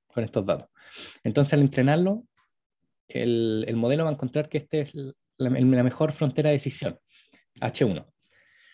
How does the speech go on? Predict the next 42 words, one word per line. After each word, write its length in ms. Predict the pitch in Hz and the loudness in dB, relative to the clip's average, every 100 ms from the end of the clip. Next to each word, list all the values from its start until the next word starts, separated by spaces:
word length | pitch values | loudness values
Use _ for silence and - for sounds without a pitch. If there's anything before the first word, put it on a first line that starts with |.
| _ _ _ _ | _ _ _ _
Entonces 280 | - 117 127 | -4 2 4
va 40 | |
a 40 | 120 | 6
dividir 300 | 117 120 135 | 6 6 4
nuestros 300 | 127 113 120 | 0 -6 -2
datos 320 | 135 131 - | -2 -4 -4
de 80 | 143 | -2
esta 160 | 156 | 0
manera. 280 | 135 82 - _ _ _ | -2 -2 -10 _ _ _
Todos 120 | 160 | -4
los 80 | 151 | -4
que 100 | 147 | -6
estén 200 | - 170 | -2 0
en 60 | 160 | 0
la 80 | |
zona 240 | 147 165 165 | 0 0 2
verde 260 | 180 190 185 | 2 0 0
van 100 | 160 | -2
a 60 | |
ser 160 | - 147 | -6 -10
clasificados 520 | 139 135 127 143 143 | -10 -4 -4 -2 -4
como 200 | 143 131 | -2 -2
clase 260 | 135 - 139 | -2 0 2
dos 240 | 214 - _ _ _ _ _ _ | 0 -4 _ _ _ _ _ _
y 100 | 127 | -4
todos 140 | 123 147 | 0 0
los 80 | 143 | 0
que 80 | |
se-, 120 | 143 143 | -6 -4
estén 400 | 147 143 143 139 | -4 -2 0 0
en 40 | |
la 80 | 135 | 0
zona 240 | 143 135 | 0 0
roja 300 | 139 170 - | 0 -2 -2
van 120 | 175 | -4
a 40 | 147 | -6
ser 120 | 147 | -10
clasificados 420 | - 131 131 135 | -10 -2 -2 -2
como 160 | - 123 | -2 -2
clase 240 | 123 - | -4 -6
uno. 160 | - - _ _ - _ _ _ _ _ _ _ | -8 -8 _ _ -20 _ _ _ _ _ _ _
Entonces 640 | _ 131 - 139 135 - | _ -2 2 2 2 0